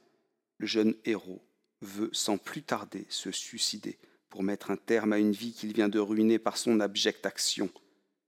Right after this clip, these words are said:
Mais Thésée, vous savez Thésée, le tueur du Minotaure, le roi légendaire de la cité d'Athènes,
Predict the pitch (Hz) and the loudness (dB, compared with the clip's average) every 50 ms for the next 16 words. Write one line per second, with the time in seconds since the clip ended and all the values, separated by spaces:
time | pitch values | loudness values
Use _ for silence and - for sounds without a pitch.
0 | _ _ - 110 110 110 - - 131 120 113 110 107 101 95 - _ _ _ _ | _ _ -2 -2 -2 -2 0 0 0 0 0 -2 -4 -6 -6 -8 _ _ _ _
1 | _ _ _ _ - 120 - - - 165 175 269 277 240 - _ - - 135 127 | _ _ _ _ -8 -6 -4 0 0 0 2 0 -2 -2 -4 _ -2 0 0 0
2 | 120 113 107 104 101 90 - - _ _ _ - - 110 110 - - - - 160 | 0 -2 0 0 -2 -2 -4 -12 _ _ _ -10 -8 -8 -8 -6 -8 -4 2 4
3 | 160 156 135 117 113 110 110 107 104 104 101 - - - 98 92 92 95 - - | 4 4 4 2 0 0 2 2 4 2 0 0 -2 -4 -4 -4 -4 -6 -12 -14
4 | - - _ _ _ _ _ _ - 120 120 113 117 139 151 143 123 131 135 135 | -20 -20 _ _ _ _ _ _ -4 -2 -2 0 2 2 2 2 4 2 2 4
5 | 139 131 127 120 123 127 123 110 101 101 95 95 90 - - - - - 104 107 | 6 6 6 6 4 2 2 2 0 -2 -2 -2 -2 -4 -6 -4 -2 -2 2 2
6 | 101 - - - 101 95 92 87 90 | 0 0 0 -2 -2 0 0 -2 -4